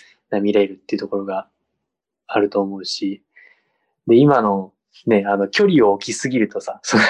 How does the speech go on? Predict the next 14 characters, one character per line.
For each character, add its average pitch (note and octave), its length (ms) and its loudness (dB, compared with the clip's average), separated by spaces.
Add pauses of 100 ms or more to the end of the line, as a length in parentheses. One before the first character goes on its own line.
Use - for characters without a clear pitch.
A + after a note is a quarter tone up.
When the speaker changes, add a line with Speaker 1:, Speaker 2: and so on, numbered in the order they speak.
Speaker 2:
ん。 F#2 260 -8 (840)
Speaker 1:
本 D3+ 180 2
当 D#3 100 2
に C#3 100 2
世 F3+ 200 -2
間 B2 300 0 (1000)
の、 C3 380 2
な B2+ 140 -2
ん A#2 80 -12
て G#2+ 80 -6
い G2+ 40 -4
う - 20 -20
か G2 80 -6
な、 F#2 80 -12